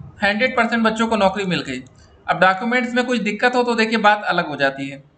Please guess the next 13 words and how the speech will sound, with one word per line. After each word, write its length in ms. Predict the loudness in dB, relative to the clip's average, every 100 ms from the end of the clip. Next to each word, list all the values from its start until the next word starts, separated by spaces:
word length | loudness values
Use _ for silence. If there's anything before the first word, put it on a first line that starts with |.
| _ _ _ _
बाकी 300 | 0 2 2
बात 240 | 2 2 2
करें 220 | 0 0
कोरोना 260 | -2 0 2
cases 320 | 0 -2 -2
की 80 | -2
तो 100 | -4
चौबीस 300 | 0 0 2
घंटे 260 | 0 0 2
में 80 |
हमारे 260 | 4 4 2
देश 200 | -2 -4 -2
में 340 | -2 -2 -6